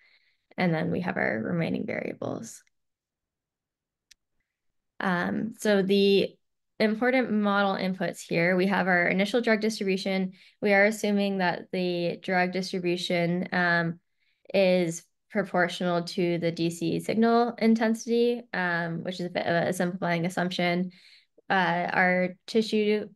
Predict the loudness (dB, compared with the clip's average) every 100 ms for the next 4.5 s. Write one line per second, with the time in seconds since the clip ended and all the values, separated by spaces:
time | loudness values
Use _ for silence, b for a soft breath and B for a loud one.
0 | _ -6 -4 -4 0 0 0 0 2 2
1 | 0 -4 -2 -2 -2 -4 -6 -6 -2 2
2 | 4 2 0 -4 -2 -2 -2 -4 -6 -4
3 | -2 0 -2 -4 -2 0 0 0 -2 -2
4 | -2 0 2 0